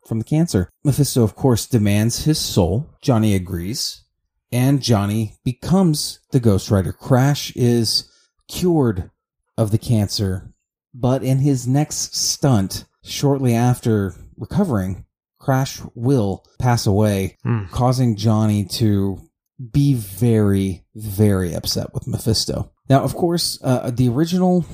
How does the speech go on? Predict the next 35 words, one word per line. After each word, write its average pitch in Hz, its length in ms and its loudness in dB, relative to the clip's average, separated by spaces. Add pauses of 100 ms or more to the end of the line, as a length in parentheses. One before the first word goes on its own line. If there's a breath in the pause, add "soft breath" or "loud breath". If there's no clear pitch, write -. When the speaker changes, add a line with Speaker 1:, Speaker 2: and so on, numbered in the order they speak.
(120)
Speaker 1:
incarnation 156 840 2
of, 127 520 -2
of 117 140 -4
Johnny 135 280 2
Blaze, 123 800 0
the 120 120 0
Ghost 113 340 0
Rider, 110 460 2
is 110 360 -2
that 110 220 0
the 113 80 0
Ghost 147 300 0
Rider 131 340 0
would 120 300 -4
take 143 260 0
over 123 240 0
Johnny's 113 720 -2 (220)
body 113 580 -2 (120)
at 110 300 -4 (200)
night, 107 640 -2 (280 soft breath)
and 107 140 -4
he 110 140 2
would 95 160 2
hunt 107 340 0
evil. 95 540 0 (260)
Through 208 560 0
the 175 140 -2
years, 135 500 0
of 120 140 -4
course, 123 300 -2
that's - 260 0
changed, 98 720 -2
where 95 500 0 (180)
Johnny 117 460 0
can 110 340 -2